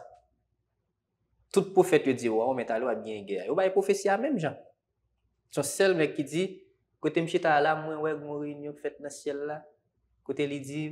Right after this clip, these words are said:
Bondye di l pral mete mensaj nan tout pwofèt yo. Sa vle di ke,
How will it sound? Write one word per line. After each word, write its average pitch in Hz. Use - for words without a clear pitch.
Bondye 135
di 147
l 143
pral 135
mete 135
mensaj 131
nan 123
tout -
pwofèt -
yo. 104
Sa 139
vle 143
di 135
ke, 302